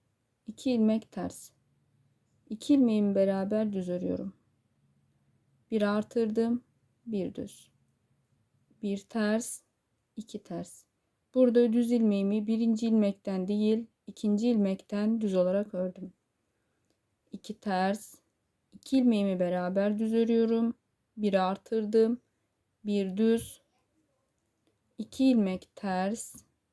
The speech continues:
Buradan birinci ilmeğimden değil, ikinci ilmeğimden düz olarak örüyorum ve kenar ilmeğim de düz.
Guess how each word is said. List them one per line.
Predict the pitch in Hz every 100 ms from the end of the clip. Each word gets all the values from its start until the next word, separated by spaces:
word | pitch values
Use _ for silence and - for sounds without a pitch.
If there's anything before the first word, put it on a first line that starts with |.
| _ _ _ _ _ 254
Buradan | 254 240 220 220 220
birinci | 233 240 226
ilmeğimden | 254 226 202 190 185 185 185
değil, | 196 214 -
ikinci | 208 - 220 233
ilmeğimden | 220 196 185 180 185 196 208
düz | 220 208
olarak | 185 175 175 - -
örüyorum | 208 226 226 233 226 _ _ _ _ _ _ _ _ -
ve | 214
kenar | 247 220 185
ilmeğim | 190 185 180 180
de | 202 196
düz. | 160 - -